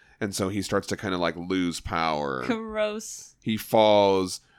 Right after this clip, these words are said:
Speaker 1: and Strobel picks up the salamander. "Soldier, I told you I would have your full service. That was not so much as a command as it was an inevitability."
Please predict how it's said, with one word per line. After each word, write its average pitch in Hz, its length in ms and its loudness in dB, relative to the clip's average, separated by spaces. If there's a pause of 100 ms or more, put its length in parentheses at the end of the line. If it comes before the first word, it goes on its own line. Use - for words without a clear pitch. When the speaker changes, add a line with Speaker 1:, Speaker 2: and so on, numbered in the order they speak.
(140)
Speaker 1:
and 101 220 0
Strobel 117 400 2
picks 117 240 -2
up 101 100 -4
the 87 100 -4
salamander. 80 1040 -2
"Soldier, 123 720 2 (140)
I 107 80 0
told 139 300 2
you 131 80 6
I 123 80 8
would 123 120 2
have 113 220 0
your 107 100 0
full 104 260 -2
service. 69 800 -6 (520)
That 110 120 0
was 101 160 0
not 110 220 0
so 113 220 0
much 101 320 0
as 98 160 -2
a 95 40 -4
command 92 840 -2 (220)
as 92 160 -2
it 87 120 -4
was 92 680 -2
an 101 160 -2 (120)
inevitability." 82 1200 -4